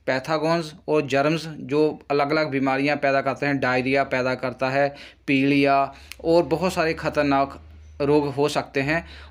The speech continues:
उनको रोकने के लिए हम फिर थ्री वी यूज़ करते हैं, जिसका मतलब होता है एंटीबैक्टीरियल फ़िल्टर। नंबर एक पे हम यूएफ़ यूज़ करते हैं। यूएफ़ फ़िल्टर बैक्टीरिया को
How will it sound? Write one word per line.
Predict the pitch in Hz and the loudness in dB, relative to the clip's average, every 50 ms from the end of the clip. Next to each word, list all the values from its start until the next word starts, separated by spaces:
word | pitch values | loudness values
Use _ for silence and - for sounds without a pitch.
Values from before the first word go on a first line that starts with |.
| - | -4
उनको | 160 165 185 185 - 208 202 | -2 0 0 4 6 6 6
रोकने | 175 156 143 151 143 139 - | 6 4 2 2 0 0 0
के | 131 123 | 0 0
लिए | 127 139 147 151 | 2 2 2 2
हम | 156 156 151 | 2 0 0
फिर | 165 160 156 - | 0 0 -2 -2
थ्री | - 170 175 180 | 0 0 0 2
वी | 180 175 | 2 2
यूज़ | 151 135 139 131 123 | 2 2 0 0 0
करते | - 135 123 120 123 135 | 0 0 0 0 0 0
हैं, | 147 156 151 | 0 0 0
जिसका | 139 143 143 - 151 143 | -2 -4 -2 0 0 0
मतलब | 139 131 123 127 127 | 0 0 0 -2 -4
होता | 127 123 - 143 | -2 0 2 4
है | 151 151 - - | 4 4 2 0
एंटीबैक्टीरियल | 151 143 139 139 170 160 143 135 127 131 - - 135 135 143 151 165 175 175 - - - - - - _ _ _ _ _ _ - | -2 -2 -2 0 0 0 0 0 -2 -2 -2 -2 -2 0 2 0 0 -2 -4 -8 -18 -20 -20 -20 -20 _ _ _ _ _ _ -10
फ़िल्टर। | - - 165 156 - 151 131 107 | -4 -2 -2 0 2 0 0 0
नंबर | 117 123 135 147 151 156 165 156 - | 0 -2 0 0 0 0 0 0 0
एक | 156 156 151 - - | -2 -2 -2 -2 -2
पे | 165 156 | 0 0
हम | 160 160 160 160 151 - - - | 0 0 -2 -4 -8 -12 -10 -6
यूएफ़ | 139 135 131 143 156 156 151 - | -4 -2 0 2 2 2 0 0
यूज़ | 151 151 151 156 151 - | 0 0 0 0 0 0
करते | 165 151 147 151 156 | 0 0 0 0 -2
हैं। | 160 170 170 170 _ _ _ _ _ _ _ _ _ | -2 -2 -4 -6 _ _ _ _ _ _ _ _ _
यूएफ़ | - 131 131 139 147 160 156 | -10 -4 -2 2 2 2 2
फ़िल्टर | 156 - 143 135 135 139 151 147 143 | 0 -2 -2 -2 0 0 0 0 2
बैक्टीरिया | 123 127 120 - - 135 127 127 127 131 135 135 131 | 2 0 0 0 0 0 0 2 2 4 4 2 2
को | - - 135 160 | 0 -2 -2 -2